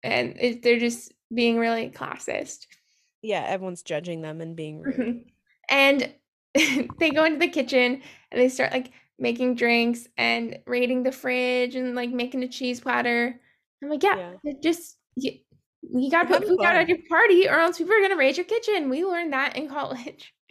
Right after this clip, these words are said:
Speaker 2: Yes, when Mark went into the pantry and started eating breadcrumbs.
Speaker 1: If you don't
Speaker 2: We
Speaker 1: have
Speaker 2: know
Speaker 1: food at,
Speaker 2: these
Speaker 1: at your
Speaker 2: things.
Speaker 1: party, you're gonna lose your breadcrumbs.
Speaker 2: <laughs> It's your fault, okay?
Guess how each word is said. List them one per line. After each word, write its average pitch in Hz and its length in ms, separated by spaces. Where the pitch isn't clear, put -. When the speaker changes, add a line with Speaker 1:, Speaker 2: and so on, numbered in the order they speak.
Speaker 2:
Yes, 254 420
when 202 180
Mark 190 360
went 180 200
into 202 260
the 226 120
pantry 185 480
and 185 120
started 175 420
eating 180 240
breadcrumbs. - 680
Speaker 1:
If 262 120
you 240 160
don't 330 140
Speaker 2:
We - 0
Speaker 1:
have 480 120
Speaker 2:
know 302 140
Speaker 1:
food 311 80
at, 370 120
Speaker 2:
these - 220
Speaker 1:
at - 200
your 370 100
Speaker 2:
things. - 40
Speaker 1:
party, 302 240
you're 349 200
gonna 254 260
lose 269 280
your 370 120
breadcrumbs. 277 1000
Speaker 2:
<laughs> - 40
It's 240 80
your 285 240
fault, 269 400
okay? 240 560